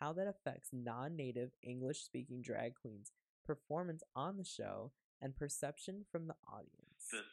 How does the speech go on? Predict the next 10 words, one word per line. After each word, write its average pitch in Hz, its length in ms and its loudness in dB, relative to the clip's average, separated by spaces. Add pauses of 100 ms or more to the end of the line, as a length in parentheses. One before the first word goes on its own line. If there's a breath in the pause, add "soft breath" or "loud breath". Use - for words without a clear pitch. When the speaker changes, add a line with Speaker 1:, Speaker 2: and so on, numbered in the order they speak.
(220)
Speaker 2:
show, 113 380 6
and, 117 280 6
and 123 100 4
it 135 140 -2
looks - 240 0
at, 139 160 6
you - 80 -4
know, 110 160 0 (840 soft breath)
how 165 320 10
the 170 80 2